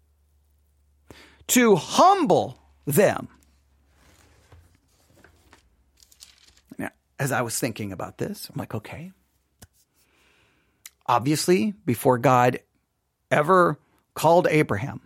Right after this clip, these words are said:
before he ever made the Abrahamic covenant, before there were ever the twelve tribes, he knew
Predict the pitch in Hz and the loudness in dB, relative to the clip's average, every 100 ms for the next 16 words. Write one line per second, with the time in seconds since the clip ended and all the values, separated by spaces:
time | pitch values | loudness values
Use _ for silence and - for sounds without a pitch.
0 | _ _ _ _ 110 - 151 151 151 151 | _ _ _ _ -14 -2 0 2 0 0
1 | 160 147 156 147 156 143 - 117 110 - | 0 2 0 2 0 0 -2 -4 -6 -20
2 | _ _ _ _ _ _ _ _ _ _ | _ _ _ _ _ _ _ _ _ _
3 | _ - - 165 165 160 160 156 160 170 | _ -20 -8 0 2 4 2 4 2 4
4 | 156 - - - _ 143 - 165 156 - | 2 0 -14 -20 _ -6 2 4 4 4
5 | 139 110 120 131 - - _ _ _ _ | 2 0 -8 -16 -20 -20 _ _ _ _
6 | 151 170 214 220 165 | 0 2 4 4 2